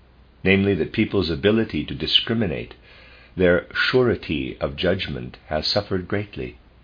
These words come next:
and regressed in our time. It is easy to be deceived about this by the enormous progress that has been made, but it is precisely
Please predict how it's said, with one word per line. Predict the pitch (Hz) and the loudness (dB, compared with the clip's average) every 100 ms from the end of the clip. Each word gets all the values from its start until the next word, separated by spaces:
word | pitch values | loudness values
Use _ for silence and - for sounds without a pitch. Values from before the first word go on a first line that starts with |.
| _ | _
and | 78 78 76 | -4 -4 -4
regressed | 87 82 80 90 95 - - - | -2 -2 2 2 2 -4 -10 -12
in | - 73 | -8 -6
our | - 67 64 | -2 -4 -4
time. | - 82 69 62 - _ _ _ - _ - _ _ _ - - - - - - - - - | -8 -8 -8 -12 -20 _ _ _ -20 _ -20 _ _ _ -20 -20 -20 -20 -20 -20 -18 -12 2
It | 110 | 4
is | 113 | 6
easy | 139 139 120 147 - | 4 4 2 0 -6
to | 95 | -4
be | 87 | -2
deceived | 87 85 - 95 90 | -2 0 0 0 0
about | 87 80 82 | 2 2 2
this | 85 - - - - - | -4 -8 -10 -14 -16 0
by | 87 | 0
the | 87 | 2
enormous | 90 87 95 87 - | 2 4 4 2 -2
progress | - 101 110 78 92 - | 2 4 4 0 -2 -4
that | - 87 | -4 -2
has | 78 | -4
been | - 67 | -6 -8
made, | 78 82 71 - _ _ _ _ _ _ - _ - - - | -6 -6 -8 -12 _ _ _ _ _ _ -20 _ -20 -20 0
but | 104 98 - | 6 6 6
it | 110 | 2
is | 113 117 | 6 4
precisely | - 110 - 113 139 - 80 60 | 2 -4 4 4 4 0 -6 -12